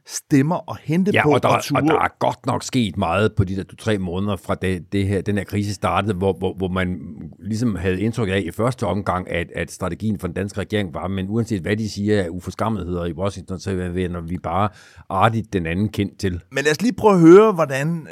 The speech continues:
Speaker 1: øh, Lykke i hvert fald nu forsøger at lægge ansigtet i sådan alvorlige folder og også tale med, øh, stor alvor.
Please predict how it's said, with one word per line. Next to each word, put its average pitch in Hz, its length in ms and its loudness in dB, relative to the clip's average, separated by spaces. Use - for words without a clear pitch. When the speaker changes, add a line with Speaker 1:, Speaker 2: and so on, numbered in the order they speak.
Speaker 1:
øh, 120 60 -4
Lykke 160 320 6
i 190 40 2
hvert 143 240 -2
fald 135 280 -6
nu 147 180 -2
forsøger 147 840 -6
at 117 80 -8
lægge 110 360 -8
ansigtet 156 480 -6
i 127 40 -4
sådan 127 160 -6
alvorlige 131 500 -2
folder 123 380 -2
og 113 260 -2
også 139 220 -4
tale 127 420 -2
med, 123 460 2
øh, 117 260 -4
stor 127 320 -10
alvor. 82 460 -12